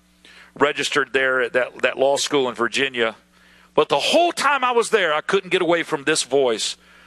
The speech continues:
God was saying, "I'm in charge." And as we drove back home, I said to my parents, I shared with them that story, and I said,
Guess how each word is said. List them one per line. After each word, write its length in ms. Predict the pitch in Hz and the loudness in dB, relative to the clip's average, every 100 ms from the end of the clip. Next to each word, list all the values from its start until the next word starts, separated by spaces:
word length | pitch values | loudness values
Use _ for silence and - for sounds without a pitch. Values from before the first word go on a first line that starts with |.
| - _ | -20 _
God 380 | - 147 147 135 | 0 2 2 0
was 160 | 117 113 | 0 0
saying, 520 | - 123 113 101 92 - _ _ _ _ _ _ 120 | 2 0 -2 -4 -8 -20 _ _ _ _ _ _ -2
"I'm 200 | 123 113 | -2 -4
in 120 | 101 | -4
charge." 600 | - 98 92 92 - - _ | -2 0 0 -2 -8 -14 _
And 140 | - | -4
as 140 | 127 120 | -2 -2
we 120 | 139 | -2
drove 240 | 139 143 | 0 0
back 180 | 143 139 | 0 -4
home, 280 | - 139 120 | -2 0 0
I 60 | 113 | 0
said 200 | - 123 | -2 -4
to 60 | 117 | -4
my 120 | 113 | -4
parents, 520 | - 123 107 - - _ _ _ _ _ _ _ - | -2 -2 -2 -6 -14 _ _ _ _ _ _ _ -6
I 80 | 117 | -2
shared 320 | - 151 135 | 0 0 -2
with 120 | 131 | -2
them 180 | 135 127 | -2 -2
that 180 | 123 - | -4 -2
story, 400 | - 160 147 127 | -2 0 0 0
and 100 | 120 | -2
I 60 | |
said, 420 | 117 - 117 104 | -4 0 0 0